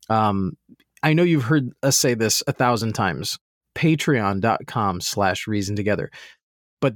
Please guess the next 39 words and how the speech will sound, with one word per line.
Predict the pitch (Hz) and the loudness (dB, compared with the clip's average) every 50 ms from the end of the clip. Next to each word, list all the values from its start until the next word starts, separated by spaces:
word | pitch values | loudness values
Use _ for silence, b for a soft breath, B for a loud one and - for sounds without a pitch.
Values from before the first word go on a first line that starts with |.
| 120 - - | -4 -12 -6
the | 156 139 127 139 131 139 127 | -6 -4 -2 0 0 0 0
thousand | - - 151 156 170 170 147 180 170 170 - - | 2 2 2 2 2 2 2 2 2 0 0 0
and | 147 135 123 | 0 0 0
first | - - - 147 151 143 - - - - - | -2 -2 0 0 0 0 -2 -6 -12 -10 -2
time, | - 143 127 101 92 - _ _ _ _ _ _ _ _ _ _ _ _ _ _ _ _ _ - | 0 0 0 0 -4 -8 _ _ _ _ _ _ _ _ _ _ _ _ _ _ _ _ _ -2
go | 135 127 | 0 0
ahead | 113 123 131 113 | 2 2 0 0
and | 110 104 | -2 -6
type | - - 127 120 - - | -4 -2 -2 -2 0 0
that | 113 110 104 | -2 0 0
into | 107 107 101 101 | -2 -2 0 -2
your | 95 | -2
browser | 85 - 98 92 98 101 98 95 104 - - - | -2 0 0 0 2 2 0 0 -2 -6 -6 -8
and | 104 98 - | -12 -12 -10
click | - - 104 - - 98 | -6 -8 -8 -6 -6 -4
go, | 107 127 131 98 - - - B B B B B B B B _ | 0 0 0 0 -2 -6 -16 B B B B B B B B _
um, | - 127 123 117 110 101 101 101 98 - - | -2 0 2 2 2 0 0 -2 -6 -4 -4
and | - 113 107 | -2 -2 0
sign | - - 143 127 123 | 0 0 0 0 0
up | 135 - | -2 -2
for | - - 139 | -2 -2 -2
one | 120 120 110 | -2 0 -2
of | 101 101 | -2 0
those | 101 101 104 104 - - - - - | 2 2 2 2 0 -2 -2 -6 -4
patron | - 127 117 - - 117 104 | -2 -2 -2 -2 -2 -4 0
levels. | 101 95 95 95 98 98 90 - B B B B B B B | 0 0 0 0 -2 -2 -4 -6 B B B B B B B
We, | 113 117 131 131 127 120 | -2 0 2 4 4 2
uh, | 113 104 110 | 2 0 0
we'd | 139 147 135 | 0 2 2
love | 131 120 - | 0 -2 -2
to | 123 107 | -2 -2
have | 117 110 104 | -2 0 0
you | 107 | -2
on | 101 101 101 98 | -2 -2 -4 -2
board. | - 95 85 92 101 _ | -2 -2 -2 -2 -6 _
<clears throat> | - | -2
We've | - 233 202 180 160 127 110 120 117 110 - | 0 0 2 2 2 2 2 0 -2 0 0
got, | 117 107 104 - - - | 0 0 0 0 -2 0
uh, | 104 98 90 | 0 0 0